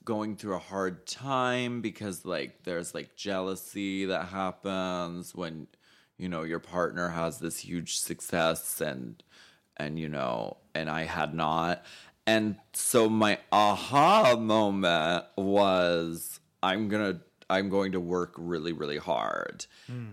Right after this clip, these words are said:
Speaker 1: And I'm going to take every opportunity that I can, whether, whether I'm getting paid nothing and it's a benefit show or whether I'm getting paid twenty dollars and it's a favor for a friend." And I just said, I said to myself,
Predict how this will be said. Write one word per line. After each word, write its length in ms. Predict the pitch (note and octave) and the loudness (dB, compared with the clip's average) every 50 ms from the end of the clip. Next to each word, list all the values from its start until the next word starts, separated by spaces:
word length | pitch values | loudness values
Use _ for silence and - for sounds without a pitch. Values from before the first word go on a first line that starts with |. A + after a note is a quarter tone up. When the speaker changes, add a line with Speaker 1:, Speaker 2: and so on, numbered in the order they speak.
| G2 - | -4 0
Speaker 1:
And 340 | G#2+ A2 G#2 G2 G2 F#2+ | 2 2 2 2 2 2
I'm 140 | F2 F#2+ G2 G2 | 2 0 0 0
going 180 | G2 G#2 G#2 | -2 -2 -2
to 60 | G2+ | -2
take 280 | F#2+ F2 G2+ F#2+ F2+ - - | -4 -2 -4 -4 -4 -2 -2
every 240 | G2+ G2 G#2 G#2+ G2+ | 0 0 2 2 2
opportunity 640 | G2 F#2 - G2 E2+ - - G2+ F#2 F2+ F#2 F#2 | 0 0 0 -2 -4 -4 -4 -4 -4 -2 0 0
that 120 | F2 E2+ E2 | 0 0 0
I 100 | D#2+ E2 | 0 -2
can, 480 | D#2+ - - A#2 A#2 A#2 A2 G#2+ G#2+ G#2+ | -4 -8 -6 -2 0 0 0 0 0 2
whether, 400 | G2+ G2+ F#2 F#2 F#2 F2+ E2+ - - _ _ _ _ _ _ - - - _ _ _ _ _ - | 2 2 2 2 2 0 0 -2 -8 _ _ _ _ _ _ -20 -20 -20 _ _ _ _ _ -8
whether 500 | - F#2+ G#2+ G#2 F#2+ G2+ G2 F#2+ - - | -2 0 2 2 2 2 2 2 2 2
I'm 260 | F#2 F#2+ F#2 F#2 F#2 | 0 0 0 0 0
getting 240 | F2 F#2 F2 F2+ F#2 | -2 -2 -2 -2 -6
paid 380 | - - F#2 F2+ F2 E2+ D2 - | -6 -4 -2 -2 -2 -2 -4 -4
nothing 680 | G2 G2+ G#2 A#2 - - - B2 A#2+ A#2+ A#2+ A#2+ A#2+ | -2 0 0 0 -2 -2 -2 0 0 0 0 -2 -2
and 80 | G#2+ F#2+ | -4 -4
it's 120 | F2+ - | -4 -4
a 60 | G2+ E2+ | -6 -4
benefit 540 | - G2 G2+ G#2+ A#2 A2+ - B2+ A2 - | -2 0 0 0 0 -2 0 -2 -2 0
show 480 | - - - A#2+ A2+ A2 A2 A2 A2 A2 | -2 0 4 4 6 6 6 6 4 4
or 100 | A2 G2+ F2+ | 4 4 4
whether 220 | F2+ F2+ F2 F2+ F2 | 4 2 2 2 0
I'm 120 | F2 F2 | -2 -2
getting 300 | F2 F2 E2 E2 F2 F2 | -4 -4 -4 -4 -6 -6
paid 300 | E2 F2+ F2+ F2 E2 D#2+ | -6 -2 -2 -2 -2 -4
twenty 320 | - F2+ F2 E2+ E2 D2+ | -6 -4 -4 -4 -4 -6
dollars 680 | D#2 - G#2 A2+ A#2 A#2+ A#2+ B2 B2 A#2+ A#2+ B2 A#2+ G#2+ | -6 -2 0 2 4 6 6 6 4 4 4 4 2 2
and 80 | G2+ F#2+ | -2 -4
it's 100 | F#2 - | -4 -4
a 80 | F2+ E2 | -8 -8
favor 340 | - - F#2+ F2+ E2+ E2+ E2 | -4 -2 -2 -2 -2 -4 -8
for 220 | D2+ - E2 D#2 | -10 -6 -6 -6
a 60 | B1+ | -6
friend." 760 | - - - - A#2 A#2+ A#2+ A2+ A2+ A2 A2 G#2+ G#2 G2+ G2 - - - - - - - | -6 -8 -4 -2 0 0 2 2 2 2 2 2 0 -2 -4 -8 -12 -20 -20 -20 -12 -4
And 160 | - G#2 G#2+ | -2 0 2
I 140 | G#2 G#2 G#2+ | 2 2 2
just 460 | F#2+ G#2 G2+ F#2+ - - - - - | 0 -2 -2 0 0 0 0 -2 0
said, 580 | - B2+ A2+ A2 G#2 F#2 E2 D2+ C#2+ C#2 - - | 2 4 6 6 6 6 4 4 2 0 -4 -4
I 140 | - F2+ F#2+ | -2 -2 -2
said 280 | - - G2+ G2 F#2+ | -2 -2 -2 -2 -2
to 60 | G2 | 0
myself, 480 | G2 F#2+ F#2 F2 - - F2+ E2+ E2 | -2 -2 -2 -2 -2 0 0 0 0